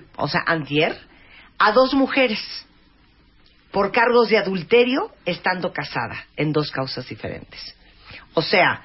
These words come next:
lo que quiere decir es que si en Sudán te cachan pintándole el cuerno a tu marido, y me imagino que es tu marido y el, y el, y tu papá y tus hermanos, ¿no?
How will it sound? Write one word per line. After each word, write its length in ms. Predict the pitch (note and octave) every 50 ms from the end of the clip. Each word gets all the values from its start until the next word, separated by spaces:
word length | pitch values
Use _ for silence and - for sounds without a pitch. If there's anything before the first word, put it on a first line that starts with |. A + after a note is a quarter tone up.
| - - _ _ _ -
lo 100 | E3 C#3+
que 120 | F3 E3
quiere 180 | - B3 A#3+ A#3
decir 200 | G#3+ G3 G3 F3
es 100 | E3+ D#3
que 100 | - E3
si 140 | - - F3
en 80 | D#3+ C#3+
Sudán 440 | - F3+ D#3 E3+ E3+ E3+ D3+ C3 - - - - _ _ _
te 120 | - E3 E3
cachan 340 | - G3+ - - D4 C#4+ C4+
pintándole 520 | A#3+ G#3+ F#3 - G3+ G3 G3+ A3 G#3 G3 E3+
el 80 | C#3+
cuerno 280 | - E3 C#3+ C3+ C3+ C3
a 40 | B2
tu 80 | - D3
marido, 520 | C3+ C3 C3 C#3+ D3 D3 F#3+ C4+ G4 G4 - - - - _ _ _ _ _ _ _ _ _ _ _ _ _ _ _ - - -
y 120 | F#3+ F#3+ F#3+
me 60 | F#3
imagino 320 | F3 E3+ E3 G#3+ B3 D#4
que 100 | - B3+
es 80 | G#3+ -
tu 100 | - A#3
marido 420 | G#3 F3+ F3 G3+ G#3 A3+ A#3+ A#3
y 180 | A3 F#3 E3+ E3+
el, 200 | D#3 - - - _
y 240 | F3 E3 D#3 D#3 D3+
el, 340 | D3 D3+ D3 C#3+ C3+ - - - - - -
y 120 | F3 D#3
tu 180 | - D#3 A#2 -
papá 440 | C3 B2+ - - F#3+ G3+ A#3+ D#4 E4 -
y 100 | F3 D3+
tus 200 | - D3 - D3+
hermanos, 600 | B2+ C3 D3 F#3+ A#3 C4+ A3+ D3 F#2+ G2 A2+ A#2+
¿no? 260 | D#3 G3 C4 E4+